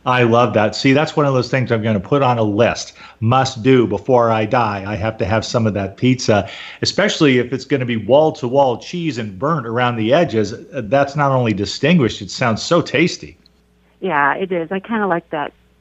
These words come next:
Speaker 2: that crispy cheese when it gets just a little well done. The other thing, um,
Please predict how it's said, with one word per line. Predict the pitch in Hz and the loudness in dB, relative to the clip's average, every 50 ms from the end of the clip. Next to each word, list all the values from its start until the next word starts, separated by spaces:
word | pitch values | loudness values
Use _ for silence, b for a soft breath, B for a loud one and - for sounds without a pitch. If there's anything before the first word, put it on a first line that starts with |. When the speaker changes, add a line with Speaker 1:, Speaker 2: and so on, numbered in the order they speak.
| _ - | _ -6
Speaker 2:
that | 160 151 139 - _ - | -6 -6 -6 -6 _ -12
crispy | - - 180 170 - - - 147 156 147 143 151 _ _ _ _ _ _ _ _ - | -10 -8 -8 -10 -10 -8 -4 -4 -4 -4 -4 -8 _ _ _ _ _ _ _ _ -6
cheese | - 160 147 147 151 147 147 - | -4 -2 -2 -2 -4 -4 -6 -8
when | 151 143 | -8 -8
it | 147 139 - | -8 -6 -6
gets | 156 156 _ _ _ _ _ _ _ _ - | -8 -8 _ _ _ _ _ _ _ _ -6
just | 190 190 190 190 190 185 185 185 180 170 - - - | -4 -2 0 0 0 0 -2 -4 -4 -8 -10 -10 -8
a | 151 156 | -6 -4
little | 160 165 165 165 156 151 | -4 -4 -4 -4 -2 -2
well | 156 156 156 156 | -2 0 -2 -2
done. | 151 - 156 147 147 143 147 156 - _ b b b b b b b b | -2 -2 -2 -2 -2 -4 -6 -10 -16 _ b b b b b b b b
The | 196 214 | -4 -2
other | 247 269 277 208 | -2 -2 -4 -8
thing, | - - 208 185 180 170 170 170 170 - _ - | -6 -4 -2 -2 -2 -4 -6 -8 -14 -18 _ -4
um, | 151 160 156 156 156 151 156 156 156 | -2 0 0 0 0 -2 -4 -10 -14